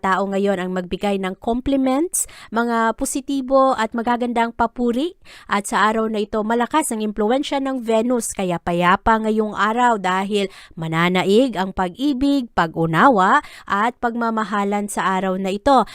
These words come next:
At kahit na yung mga tao, lalo na yung mga Capricorn na hindi pa masyadong sigurado sa kanilang mga nararamdaman,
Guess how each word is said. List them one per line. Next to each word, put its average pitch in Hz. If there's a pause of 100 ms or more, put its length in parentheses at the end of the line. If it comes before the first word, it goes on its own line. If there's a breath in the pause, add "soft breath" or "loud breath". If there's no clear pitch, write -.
(160 loud breath)
At 302
kahit 370
na 349
yung 349
mga 311
tao, 240
lalo 226
na 233
yung 226
mga 220
Capricorn 214
na 190
hindi 269
pa 294
masyadong 240
sigurado 190 (240 loud breath)
sa -
kanilang 226
mga 208
nararamdaman, 208